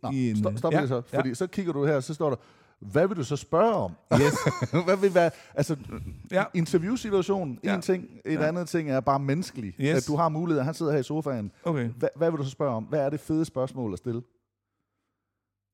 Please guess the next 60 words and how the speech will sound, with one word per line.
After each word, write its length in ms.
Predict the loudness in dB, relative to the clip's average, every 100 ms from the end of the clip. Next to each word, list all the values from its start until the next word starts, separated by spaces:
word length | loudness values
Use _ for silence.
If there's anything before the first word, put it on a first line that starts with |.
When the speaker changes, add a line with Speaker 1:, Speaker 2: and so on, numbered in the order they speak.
| _
Speaker 2:
Det 100 | -10
fede 180 | 0 0
spørgsmål. 460 | 0 -4 -4 -4 -6 -8 -10 -16 -18 -8
Speaker 1:
Ja, 100 | -6
men 60 |
det 80 | -4
er 60 | -8
jo 60 |
svært, 200 | -8 -2
Speaker 2:
Ja, 200 | -2 -2
Speaker 1:
ikke? 100 | 0
Altså, 140 | 0 0
Speaker 2:
det 40 | 0
er 40 |
Speaker 1:
men, 60 | 4
Speaker 2:
sygt 80 | 6
Speaker 1:
men 60 | 8
vi 40 |
vil 60 | 6
Speaker 2:
svært. 80 | 6
Speaker 1:
bare 100 | 4
Speaker 2:
Okay. 100 | 4
Speaker 1:
vide, 100 | 4
hvad 100 | 2
er 40 |
det, 80 | 2
man 120 | -2
gerne 180 | -2 -2
vil 120 | -2
vide? 300 | -2 -2 -2 -2
Speaker 2:
Jeg 120 | 2
vil 120 | 2
sygt 280 | 2 0 2
gerne 300 | 0 0 -4 -10
vide 300 | -4 2 2
hans 220 | 2 -2
tankegang 640 | -8 -8 -6 -4 -6 -8 -8
inden 260 | -6 -4 -2
for 180 | -2 -2
ligesom 240 | 0 -2
at 120 | -4
komme 240 | -2 0 0
ind 100 | -4
og 120 | -4
være 180 | -4 -2
the 160 | -4 0
underdog, 540 | 0 -2 -4 -6 -8 -12 _
hvor 160 | -8 -4
folk 240 | -4 -6
sagde, 340 | -6 -6 -6 -10 -18 _ _ _
"Det, 240 | -8 -8 -8 -16 _
det, 80 | -14 -14 -14
jeg 80 | -10
tror 180 | -8
ikke, 120 | -8 -10
du 80 |
er 40 | -12
det 120 | -10
rette 200 | -10 -8
match." 380 | -6 -8 -14